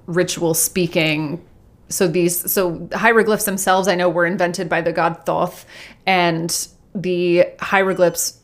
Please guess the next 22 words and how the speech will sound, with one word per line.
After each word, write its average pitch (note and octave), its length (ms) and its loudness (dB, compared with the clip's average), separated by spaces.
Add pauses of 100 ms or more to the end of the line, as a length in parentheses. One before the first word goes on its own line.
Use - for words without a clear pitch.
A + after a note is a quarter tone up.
hieroglyphs A3 500 2
themselves F#3 420 -2
were F3+ 80 -2
so E3+ 240 0
powerful. E3 640 -2 (280)
And F#3 440 -2
I F#3+ 80 -6
think G#3+ 240 0
you G#3 100 4
and F#3+ 80 2
I F#3+ 80 4
talked F#3+ 240 0
about F3+ 200 2
this F3 160 -2
at E3+ 120 2
some F3 200 0
point, E3+ 240 -4
Amber, F3 280 0
but E3+ 280 -2
the F3 240 4
idea F3 380 2
of, E3+ 360 0